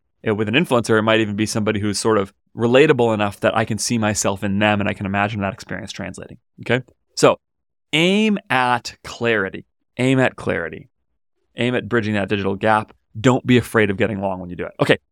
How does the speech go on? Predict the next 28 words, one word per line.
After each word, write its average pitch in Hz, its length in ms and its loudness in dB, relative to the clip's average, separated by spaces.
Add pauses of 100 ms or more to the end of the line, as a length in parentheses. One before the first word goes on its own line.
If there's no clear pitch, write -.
(100)
landing 160 400 0
page. - 380 -12
Now 135 100 0
let's, 151 180 -2
let's 170 160 0
unpack 151 300 0
this 127 140 -6
for - 80 -8
the 123 80 0
rest. - 180 -2
I 123 60 -2
think 147 100 -4
this 131 80 -4
will 131 80 -2
be 117 100 2
a 110 60 2
much 123 220 -2
quicker - 280 -4
on 98 80 -2
the 98 60 -6
rest 98 220 -2
of - 60 -20
this. 95 200 -10
Hopefully 113 300 -2
the 101 60 -2
point's 104 280 -4
been 95 160 -10
made, 95 220 -6